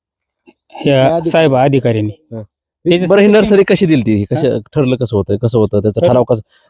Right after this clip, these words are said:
Speaker 3: वन विभागाने ठराव केला होता का दुसऱ्या कुठल्या विभागाने केला?
Speaker 1: नाही, नाही, वन विभागाने ठराव केलेला होता.
Speaker 3: काय केला होता?
Speaker 1: आमच्याकडून म्हणले नर्सरी घ्या, म्हणलं, "घेता हो नर्सरी." बरं, ह्याच्या आधी बी आमच्याकडे पहिली नर्सरी होती.
Speaker 3: स्वतःची होती का?
Speaker 1: नाही, नाही, त्यांचीच होती, पण पहिल्या अधिकाऱ्याने आम्हाला सारंच व्यवस्थित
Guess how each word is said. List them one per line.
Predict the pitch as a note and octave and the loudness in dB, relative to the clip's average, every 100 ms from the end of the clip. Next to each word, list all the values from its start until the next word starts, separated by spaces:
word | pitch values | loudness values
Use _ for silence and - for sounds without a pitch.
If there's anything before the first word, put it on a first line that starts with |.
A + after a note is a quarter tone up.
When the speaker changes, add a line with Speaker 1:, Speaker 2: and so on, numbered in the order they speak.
| - | -2
Speaker 3:
वन | C3+ | 2
विभागाने | C#3+ C#3 C#3 C#3+ | 4 4 2 0
ठराव | D#3 C#3+ | 0 -2
केला | C#3 C#3+ | 0 -2
होता | C3 | -2
का | |
दुसऱ्या | B2+ - B2 | -4 -4 -6
कुठल्या | A2+ A2 | -4 -2
विभागाने | G#2 G2 F#2 | -2 -2 -8
केला? | F#2+ | -8
Speaker 1:
नाही, | F#2+ B2+ | -6 -6
नाही, | A#2+ C3+ | -4 2
वन | E3 | 4
विभागाने | D3+ C#3 C#3+ E3+ | 4 4 2 2
ठराव | - D3 B2 | 0 0 0
केलेला | G#2+ A#2 A2 | -2 -6 -6
होता. | A2 | -8
Speaker 3:
काय | C3 | -8
केला | A#2+ B2 | -8 -12
होता? | A2+ A#2 _ _ _ _ _ | -16 -20 _ _ _ _ _
Speaker 1:
आमच्याकडून | E3 E3+ F3+ D#3+ F#3+ | -2 0 0 2 2
म्हणले | F#3+ F3+ | 4 4
नर्सरी | G3+ G#3+ G3+ F3 | 2 2 2 2
घ्या, | D3+ D3+ D#3 | 2 2 0
म्हणलं, | F#3+ G#3+ | -2 0
"घेता | A#3+ C4+ - A3 | 2 2 2 2
हो | |
नर्सरी." | G3+ F#3 - E3 D3+ - _ - | 2 0 -2 -2 -4 -6 _ -6
बरं, | C#3+ | -2
ह्याच्या | D#3 F3+ | 0 2
आधी | F#3+ G3+ G#3 | 2 2 2
बी | G3+ | 2
आमच्याकडे | G#3 G3 G3 F#3 | 2 0 -2 -2
पहिली | G3 F#3 | -2 0
नर्सरी | F#3 E3+ - C#3 | 0 -2 -2 -2
होती. | B2+ B2 C3+ | -2 -4 -8
Speaker 3:
स्वतःची | C3+ - D3+ D3 D#3+ | -16 -10 -6 -2 -2
होती | D#3+ F#3 | 0 2
का? | G3 D3 | 4 2
Speaker 1:
नाही, | G3 | 2
नाही, | G3 F3 E3 | 2 4 2
त्यांचीच | D3+ A#3+ B3 A3+ | 2 0 2 0
होती, | G3 D3+ C3+ - | 0 0 -4 -2
पण | F3 | -2
पहिल्या | G#3 G3+ G#3 | 0 2 2
अधिकाऱ्याने | G3+ G#3+ G#3 | 0 0 0
आम्हाला | G#3+ G#3+ G3+ G3+ _ _ _ _ - | 2 2 0 -4 _ _ _ _ -2
सारंच | G#3 A3 G#3+ | 2 2 2
व्यवस्थित | A3+ G3+ G3 | 2 2 -2